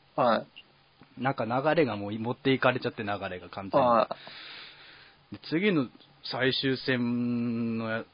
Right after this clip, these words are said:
Speaker 2: 最終戦じゃないか。えーっと、一個前か、最終戦の一個前も、ゴールデンステートと当たってたんだけど、
Speaker 1: はい。
Speaker 2: それでも負けちゃったから、結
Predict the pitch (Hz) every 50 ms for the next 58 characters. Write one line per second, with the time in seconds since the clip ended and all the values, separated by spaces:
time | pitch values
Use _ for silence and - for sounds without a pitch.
0 | _ - - 113 113 131 - 156 147 - 160 160 151 156 147 143 131 120 - -
1 | - - - _ _ _ - - 117 101 104 101 98 98 - _ - 104 95 95
2 | 95 104 113 123 - - 143 139 131 131 123 - - - 101 104 110 113 - 127
3 | 113 117 110 107 - _ - 123 127 127 123 113 107 107 101 90 - - - -
4 | - _ _ _ _ _ _ _ - - 120 117 113 113 117 113 110 - 120 110
5 | - 98 90 90 87 87 87 87 - 90 - - - 101 87 92 87 82 82 80
6 | - - 82 85 80 - - _ _ _ - - 127 113 104 - - - - -
7 | - - 180 180 190 196 185 190 165 131 110 101 101 101 - - - 101 92 -
8 | _ - 110 95 - 92 90 87 85 87 87 - - - _ _ _ _ - 170
9 | 165 143